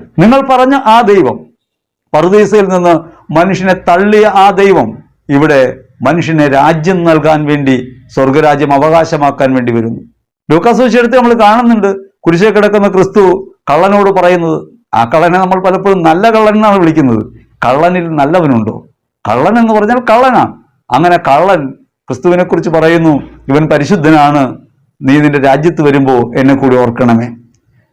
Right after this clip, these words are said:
കള്ളൻ അനുതപിച്ചില്ല, കള്ളൻ സങ്കടപ്പെട്ടില്ല, താൻ ചെയ്യുന്ന തെറ്റിനെക്കുറിച്ച് ബോധമുണ്ടായി.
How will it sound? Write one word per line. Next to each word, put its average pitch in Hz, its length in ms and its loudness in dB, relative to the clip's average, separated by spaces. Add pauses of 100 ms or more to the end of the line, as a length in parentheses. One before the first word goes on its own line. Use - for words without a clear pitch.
(200)
കള്ളൻ 233 260 2
അനുതപിച്ചില്ല, 254 680 0 (580)
കള്ളൻ 220 200 2
സങ്കടപ്പെട്ടില്ല, 240 760 -2 (520)
താൻ 170 180 0
ചെയ്യുന്ന 208 300 0
തെറ്റിനെക്കുറിച്ച് 233 560 -2
ബോധമുണ്ടായി. 190 840 0